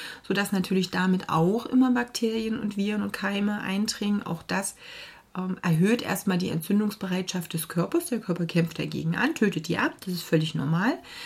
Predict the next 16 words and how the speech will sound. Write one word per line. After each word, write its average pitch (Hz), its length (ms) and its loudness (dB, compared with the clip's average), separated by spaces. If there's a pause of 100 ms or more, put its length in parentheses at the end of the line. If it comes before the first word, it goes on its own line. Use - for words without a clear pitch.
(180)
Aber 240 180 4
es 277 120 4
gibt - 200 0
auch 233 120 -2
bestimmte 226 440 2
Inhaltsstoffe 214 800 4
in 165 180 4
den 160 140 4
Lebensmitteln, 196 760 4 (440)
die 208 100 2
diese 226 240 0
Entzündungen 214 640 2
nochmal 208 280 2
speziell 202 480 2
fördern 156 460 -4
können. - 420 -6